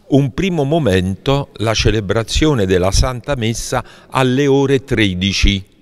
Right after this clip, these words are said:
per terminarla alle quattordici, quando c'era la tra-, tradizionale girata del carro,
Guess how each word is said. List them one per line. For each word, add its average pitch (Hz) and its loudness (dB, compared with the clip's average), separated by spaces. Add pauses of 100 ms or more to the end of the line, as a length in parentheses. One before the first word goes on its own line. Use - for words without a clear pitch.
(960)
per 113 0
terminarla 87 -4 (320)
alle 107 0
quattordici, 90 -2
quando 92 -2 (360)
c'era 95 -2
la 90 -6
tra-, 92 -10 (240)
tradizionale 92 -2
girata 92 -4
del 104 -2
carro, 92 -6